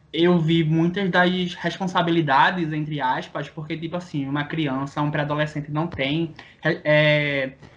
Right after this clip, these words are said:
responsabilidades concretas, ou ela,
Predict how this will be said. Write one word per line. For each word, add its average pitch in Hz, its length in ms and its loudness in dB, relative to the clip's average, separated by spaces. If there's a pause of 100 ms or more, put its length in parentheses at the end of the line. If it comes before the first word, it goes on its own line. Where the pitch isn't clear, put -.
(240)
responsabilidades 156 960 0
concretas, 156 840 -2
ou 160 120 -2
ela, 156 160 0